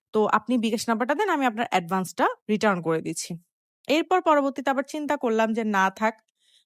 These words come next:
যেহেতু বড় কেকও প্লাস হচ্ছে আপু এ-, একটা, উম, অর্ডার করেছে, তারপর আপু হঠাৎ করে বিপদে পড়ে গেলে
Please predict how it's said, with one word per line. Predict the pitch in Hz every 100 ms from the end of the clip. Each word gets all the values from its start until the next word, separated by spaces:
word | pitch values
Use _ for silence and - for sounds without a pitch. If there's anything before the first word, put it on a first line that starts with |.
| -
যেহেতু | 240 254
বড় | 226 220 220
কেকও | 247 240 240 285 _ _ _
প্লাস | - 214 214 214
হচ্ছে | 208 - - 202 196 -
আপু | 196 190 214
এ-, | 202 -
একটা, | 196 202 185 180 180 170 -
উম, | 180 175 170
অর্ডার | 196 196 196
করেছে, | 202 180 175 180 170 170 170 _
তারপর | 180 170 185 185
আপু | 170 175 196 185 -
হঠাৎ | - 240 262
করে | - 269
বিপদে | 226 226 214 214
পড়ে | 202 202 180
গেলে | 185